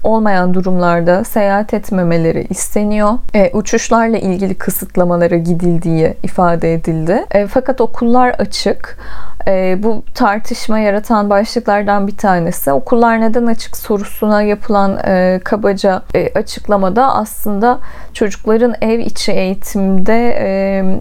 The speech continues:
çok da i-, ilerleme kaydedemedikleri ve hani genel olarak akademik başarıda bir gerilemenin söz konusu olduğu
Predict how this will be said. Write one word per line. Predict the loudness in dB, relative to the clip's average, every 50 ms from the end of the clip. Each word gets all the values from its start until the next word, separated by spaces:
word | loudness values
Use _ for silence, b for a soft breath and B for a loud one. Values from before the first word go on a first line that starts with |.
| 2 2 2
çok | 2 2 0 -2 0 0 0
da | 2 0 0 -4 B B B B B B B B B 0 2
i-, | 2 2
ilerleme | 2 2 2 4 4 4 2 0 -2 -2 -4 -4 -2
kaydedemedikleri | 0 0 0 0 0 -2 -2 0 2 2 2 2 2 2 2 2 4 2 4 4 4 2 2 0 0 0
ve | 0 0 0 0
hani | 0 0 0 0 0
genel | 0 2 2 2 0 0
olarak | 2 2 2 2 2 0 0 -2
akademik | 0 0 2 2 2 2 2 0 2 2
başarıda | 2 2 2 2 2 2 2 4 2 2
bir | 0 -2 -2
gerilemenin | 0 0 2 2 0 0 0 0 2 2 2 4 6
söz | 6 6 6 6 4 4 4
konusu | 4 4 2 0 -2 -2 -2 0
olduğu | 2 4 4 4 2 0 -2 -4 0 2 2 2 2 0